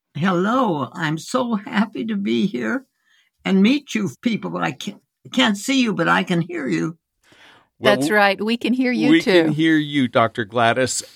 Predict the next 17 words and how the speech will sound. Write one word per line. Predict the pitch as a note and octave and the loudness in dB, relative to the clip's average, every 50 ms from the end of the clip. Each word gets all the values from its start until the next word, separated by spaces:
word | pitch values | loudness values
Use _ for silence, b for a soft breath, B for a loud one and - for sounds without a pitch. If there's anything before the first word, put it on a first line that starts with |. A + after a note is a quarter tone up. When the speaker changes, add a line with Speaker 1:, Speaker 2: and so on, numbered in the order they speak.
| _ - | _ -2
Speaker 2:
And, | - D#3+ F3 F3 - | 0 0 0 0 0
and, | F#3 F#3+ - | 0 0 2
and | - F3 F3 F#3 | 0 0 2 4
there | G#3 A3 A3 | 4 4 4
is | G3+ A#3 B3+ A#3 F3 F#3 | 2 0 0 2 2 4
a | G3 F#3+ F3 | 6 6 6
rumor | E3 D3+ C#3 C#3+ F3 G#3 G#3+ G3+ F3+ C#3 G#2 F2+ D#2 - _ _ _ _ _ _ _ _ _ _ _ _ | 6 4 2 0 4 6 6 6 6 4 0 -2 -6 -12 _ _ _ _ _ _ _ _ _ _ _ _
that | G#2+ D3 D#3 - | 0 0 0 0
you | F#3 D#3 D#3+ G3 A3+ A#3+ B3+ C4 A#3+ G#3 - | -2 -4 0 2 4 4 4 4 2 0 -2
are | - E3 F3 F3 F3 F#3 F#3+ F#3 - - | 0 2 4 4 4 4 4 2 0 -4
a | B2+ C#3 - | -4 -4 -4
hundred | - - - F#3+ G#3 G#3 G3 G#3 G#3 G3+ F3+ | -4 -2 0 2 2 2 2 2 2 2 2
and | - E3 E3 D#3+ E3 D#3 - | 0 0 0 0 0 -2 -4
two | - - - - - F3 E3+ D#3+ D#3+ | -6 -8 -6 -2 0 0 2 2 0
years | D3+ B2+ C3 C#3 C#3+ C#3+ C#3+ D3 C3 - - | -2 -2 0 0 2 2 0 0 -2 -6 -4
old | - C3 A#2+ A2+ G#2+ G2+ G2+ G#2 A2 A2 b b b b b b b b _ - | 0 2 4 4 4 2 0 -2 -4 -8 b b b b b b b b _ -2
and, | D3 D#3+ D#3+ | 0 0 0